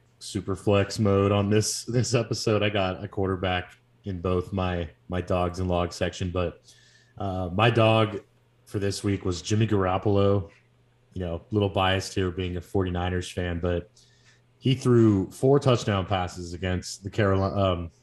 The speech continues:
the Arizona Cardinals in Mexico. And believe it or not, he actually has more fantasy points on the season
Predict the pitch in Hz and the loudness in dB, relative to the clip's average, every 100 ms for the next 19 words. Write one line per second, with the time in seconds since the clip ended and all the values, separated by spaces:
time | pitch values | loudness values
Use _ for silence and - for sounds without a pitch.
0 | - 98 107 113 107 107 - 104 98 95 | -16 -4 2 4 4 2 2 0 0 -2
1 | 87 - - - 95 90 90 - _ _ | -4 -8 -14 -6 -2 0 -2 -4 _ _
2 | 98 98 - 90 85 80 - _ _ _ | -2 -2 -2 -2 -2 -2 -6 _ _ _
3 | _ _ - 95 92 87 90 113 147 180 | _ _ -6 -2 0 -2 2 2 4 4
4 | 110 107 90 - - 107 110 - 151 139 | 4 4 2 -2 -4 -2 -2 2 2 4
5 | 90 95 92 104 107 98 92 98 123 - | 0 -2 -2 -2 -2 -4 -4 -4 -8 -2
6 | 123 117 123 117 113 123 120 127 127 | -2 0 -2 -4 -4 -6 -4 -4 -6